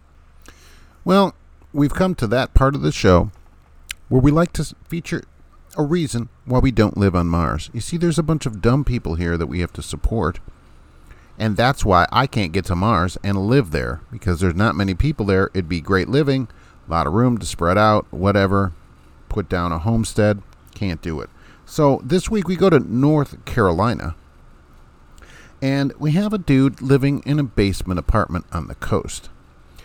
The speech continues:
And it's made of cinder blocks, and it's all moldy because it's so wet there. But that doesn't bother this guy. He's sitting on his metal folding chair, which is damp and terrible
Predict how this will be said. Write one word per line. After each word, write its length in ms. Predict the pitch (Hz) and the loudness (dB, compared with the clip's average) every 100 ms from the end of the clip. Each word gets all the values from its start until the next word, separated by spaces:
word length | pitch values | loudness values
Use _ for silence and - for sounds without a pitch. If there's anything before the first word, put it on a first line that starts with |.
| - - | -20 -12
And 220 | 90 90 - | -10 -10 -8
it's 260 | 101 - - | -8 -8 -12
made 280 | 92 104 95 | -6 -2 -4
of 120 | - - | -2 -4
cinder 380 | - 180 135 | 0 2 2
blocks, 500 | 78 76 76 - - - - - | 0 -2 -4 -6 -10 -10 -20 -6
and 100 | 110 | -4
it's 180 | 92 101 | 0 0
all 160 | 92 | 0
moldy 540 | 82 85 90 87 76 69 | 0 2 2 2 -4 -8
because 380 | 76 85 82 | -6 -6 -8
it's 160 | - - | -10 -10
so 160 | 87 71 | -6 -6
wet 380 | 67 76 90 - | -4 -2 -4 -6
there. 320 | 76 62 57 - - | -12 -10 -12 -16 -10
But 200 | 120 - | -8 -2
that 200 | - 143 | -2 0
doesn't 340 | 156 110 95 - | 0 -2 -2 2
bother 380 | 87 78 60 - 71 | 2 2 -4 -8 -2
this 300 | 101 120 - | 0 0 -4
guy. 340 | - 50 - - - - - - - - | -10 -12 -16 -20 -20 -20 -20 -20 -20 -20
He's 200 | - 156 | -8 -8
sitting 420 | - 151 127 131 - | 0 2 2 2 0
on 200 | 101 98 | -2 0
his 180 | 87 80 | -2 0
metal 320 | 95 101 82 | 2 2 0
folding 440 | - 117 120 85 | 0 0 2 -2
chair, 360 | 78 85 78 78 | -4 -2 -2 -2
which 300 | - 135 - | -2 -4 0
is 160 | 110 76 | -2 -4
damp 640 | 71 90 90 85 87 - - - - - - | -6 -4 -4 -6 -2 -2 -4 -20 -20 -20 -12
and 400 | - 92 92 90 - - 90 - - - - - - - - - - - | -4 -2 -2 -4 -10 -20 -20 -20 -20 -20 -20 -20 -20 -20 -20 -20 -20 -6
terrible 760 | 92 90 87 82 82 82 80 | -2 0 0 0 0 0 -2